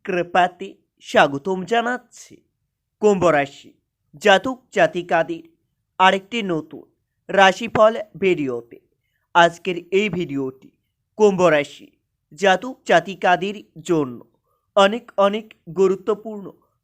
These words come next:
হতে চলেছে। কুম্ভ রাশি, এই আকাশবাণী একদম সঠিক হবে আগামী চব্বিশ ঘন্টার মধ্যে। পঁচিশে ফেব্রুয়ারি দু হাজার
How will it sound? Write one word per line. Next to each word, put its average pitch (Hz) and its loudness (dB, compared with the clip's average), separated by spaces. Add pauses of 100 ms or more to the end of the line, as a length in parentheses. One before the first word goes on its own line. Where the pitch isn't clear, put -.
(140)
হতে 196 2
চলেছে। 143 -6 (600)
কুম্ভ 196 2
রাশি, 143 -4 (500)
এই 208 4 (240)
আকাশবাণী 165 -2 (220)
একদম 165 0 (460)
সঠিক 202 -2
হবে 135 -10 (500)
আগামী 208 0 (140)
চব্বিশ 170 -4
ঘন্টার 170 -2 (400)
মধ্যে। 160 -2 (600)
পঁচিশে 214 0
ফেব্রুয়ারি 240 -2 (260)
দু 180 0
হাজার 180 0